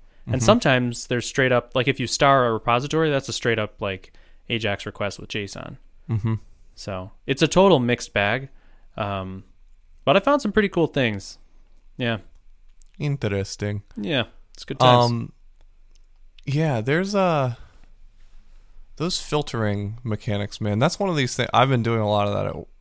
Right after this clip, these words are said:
Speaker 2: at, at work, work recently.
Speaker 1: Okay.
Speaker 2: Uh, we t-, we talked in our Hooks episode, we talked a lot about the filters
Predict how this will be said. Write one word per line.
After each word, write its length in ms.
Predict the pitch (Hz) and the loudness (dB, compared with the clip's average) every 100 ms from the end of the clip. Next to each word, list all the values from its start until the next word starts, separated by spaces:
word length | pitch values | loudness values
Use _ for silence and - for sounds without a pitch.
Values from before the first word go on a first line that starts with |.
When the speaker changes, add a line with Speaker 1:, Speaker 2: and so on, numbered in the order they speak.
| - | -8
Speaker 2:
at, 80 | 117 104 | -4 -4
at 40 | |
work, 300 | 107 107 - | -2 -4 -4
work 380 | - - - - - - | -8 -8 -12 -20 -20 -10
recently. 320 | 113 - 123 | -8 -4 -4
Speaker 1:
Okay. 160 | 117 117 - - - - - - - | -4 -6 -8 -20 -20 -20 -20 -16 -2
Speaker 2:
Uh, 180 | 110 107 | 0 2
we 120 | 113 | 0
t-, 100 | - | -2
we 160 | 120 120 | 0 0
talked 340 | - 120 113 - | 4 2 2 0
in 120 | 120 | 0
our 100 | 110 | 0
Hooks 260 | 117 110 107 | 0 -2 -6
episode, 440 | 101 104 120 - | -6 -8 -8 -8
we 100 | 120 | -10
talked 280 | - 113 - | -10 -10 -10
a 60 | - | -10
lot 120 | - | -10
about 180 | 110 - | -10 -10
the 60 | |
filters 640 | - - - 110 98 - | -12 -12 -12 -10 -10 -14